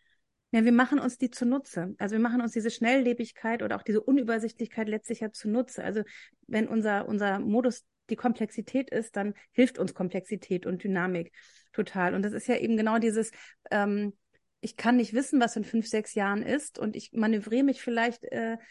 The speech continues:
in der Situation natürlich, wo ich dann sagen kann, okay, nach fünf Jahren habe ich den Anschluss gefühlt verpasst und andere sind weitergegangen. Ähm, aber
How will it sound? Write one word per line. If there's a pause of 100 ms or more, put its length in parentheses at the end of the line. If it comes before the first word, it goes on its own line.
(180)
in
der
Situation
natürlich,
wo
ich
dann
sagen
kann,
okay,
nach
fünf
Jahren
habe
ich
den
Anschluss (280)
gefühlt
verpasst (240)
und
andere
sind
weitergegangen. (340)
Ähm,
aber